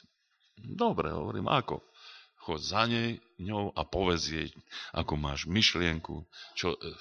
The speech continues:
čo je v tvojom srdci.“ No a ja som jej to povedal a dostal som poriadnu košom. <laughs> Viete, jak sa to hovorí?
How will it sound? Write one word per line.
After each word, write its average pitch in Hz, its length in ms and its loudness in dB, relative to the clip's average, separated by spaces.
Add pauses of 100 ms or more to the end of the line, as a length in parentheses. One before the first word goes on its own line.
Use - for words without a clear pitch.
(160)
čo 92 160 0
je 82 80 0
v 78 100 -6
tvojom 76 240 -6
srdci.“ 98 600 -2 (1300)
No 117 160 0
a 98 140 2
ja 92 100 4
som 90 220 0
jej 78 100 -2
to 71 160 -8 (160)
povedal 90 640 4
a 80 100 -4
dostal 76 480 -6
som 69 160 -10 (160)
poriadnu 71 560 -6
košom. 71 400 -4 (1600)
<laughs> - 160 -10
Viete, 78 260 -2
jak 78 160 0
sa 82 160 8
to 78 80 -2
hovorí? 73 480 -2